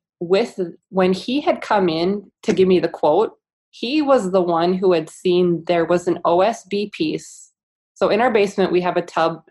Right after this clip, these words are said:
or bathroom, right, with a tub and a surround. And from the utility room,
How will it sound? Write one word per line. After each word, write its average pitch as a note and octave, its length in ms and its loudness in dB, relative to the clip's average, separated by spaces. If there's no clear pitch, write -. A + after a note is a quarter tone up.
or E3+ 180 0
bathroom, D#3+ 560 -4
right, E3+ 220 -2
with E3+ 140 -4
a D#3+ 40 -4
tub D#3+ 280 -4
and D#3+ 100 0
a D#3 60 -8
surround. - 480 -8
And F3+ 200 -4
from G#3 160 0
the B3 80 2
utility B3+ 580 2
room, D#3+ 500 2